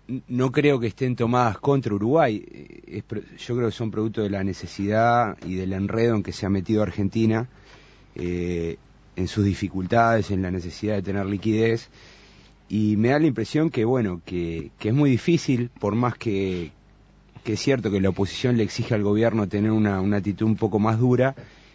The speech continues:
es muy difícil, eh, encontrar un, un, yo diría una respuesta inmediata. Yo creo que Uruguay debería pensar en, en a-, algo así como que tener un plan de lento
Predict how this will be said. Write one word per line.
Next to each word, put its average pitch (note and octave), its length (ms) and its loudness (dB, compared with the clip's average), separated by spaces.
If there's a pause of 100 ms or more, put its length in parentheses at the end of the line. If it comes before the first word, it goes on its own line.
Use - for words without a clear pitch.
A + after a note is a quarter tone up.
es A#2+ 80 2
muy D3 180 4
difícil, C#3+ 520 2
eh, G#2 180 0
encontrar A2 680 2
un, G#2 520 -2 (600)
un, G#2+ 640 2 (560)
yo - 160 0
diría C#3+ 180 4
una C#3 160 4
respuesta B2+ 400 0
inmediata. G#2 560 0 (260)
Yo C#3+ 80 -2
creo D3+ 140 4
que C3+ 60 6
Uruguay C#3 260 6
debería D3 360 6
pensar D3+ 580 0 (580)
en, G2+ 340 -4
en G2+ 340 -4 (100)
a-, - 160 -10 (120)
algo B2+ 200 2
así B2+ 160 -2
como B2 240 2
que G#2+ 80 2
tener A#2+ 360 0 (320)
un B2+ 180 0
plan C#3 600 0
de G2+ 240 -2
lento A#2+ 800 0